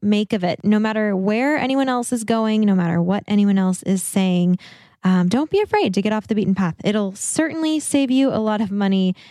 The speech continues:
and probably be quite an adventure. Number twenty, communicate in the local language. If you're in a country with a foreign language,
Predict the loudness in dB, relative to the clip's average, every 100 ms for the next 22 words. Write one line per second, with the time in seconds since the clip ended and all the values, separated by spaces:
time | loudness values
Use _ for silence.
0 | -6 0 2 2 0 -2 -2 0 0 0
1 | -2 -2 -4 -4 -4 -6 -4 -6 -8 _
2 | _ _ _ _ _ _ _ _ _ _
3 | _ _ _ _ -4 0 0 -2 -2 -2
4 | -2 -4 -2 0 2 0 0 0 0 0
5 | 0 0 0 -2 -2 0 0 0 -2 -4
6 | -8 -12 _ -20 _ _ _ -2 0 0
7 | 2 0 0 0 0 0 0 0 -2 -2
8 | -2 0 0 2 2 0 -4